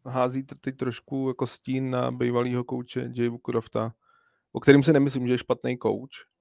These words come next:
ale, ale ten obrat jako je úplně extrémní. Že, že v podstatě, já si totiž myslím, že ten jejich jako, eh,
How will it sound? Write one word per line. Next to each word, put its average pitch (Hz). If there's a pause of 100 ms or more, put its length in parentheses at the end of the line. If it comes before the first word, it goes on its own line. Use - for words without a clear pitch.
ale, 127
ale 117
ten 127
obrat 131 (1160)
jako 120
je 123
úplně 131 (100)
extrémní. 131 (760)
Že, 120 (120)
že 113
v -
podstatě, 120 (320)
já 139
si 165
totiž 208
myslím, 135 (460)
že 139
ten 143
jejich 135
jako, - (460)
eh, 120